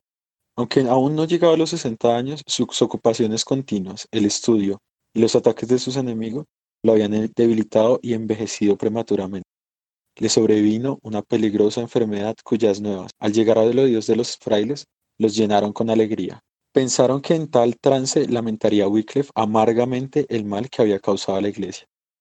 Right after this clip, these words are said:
En consecuencia de esto, se apresuraron a ir a su vivienda para oír su confesión. Dándole ya por agonizante, se reunieron en derredor de él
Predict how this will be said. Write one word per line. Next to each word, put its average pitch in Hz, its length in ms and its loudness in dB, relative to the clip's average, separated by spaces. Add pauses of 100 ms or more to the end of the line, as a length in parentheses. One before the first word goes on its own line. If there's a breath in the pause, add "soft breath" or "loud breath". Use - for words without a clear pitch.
(280)
En 117 140 -8
consecuencia 123 680 2
de 131 100 4
esto, 123 240 -4
se 151 100 4
apresuraron 113 720 2
a 127 80 0
ir 104 80 -2
a 101 40 2
su 113 140 -4
vivienda 98 460 -2 (520)
para 104 180 4
oír 98 120 4
su - 140 -8
confesión. 101 480 -4 (480)
Dándole 131 420 2
ya 135 180 4
por 117 140 2
agonizante, 123 760 -2 (100)
se - 180 2
reunieron 110 480 0
en 123 140 -4
derredor 120 440 2
de 101 220 2
él 135 140 -2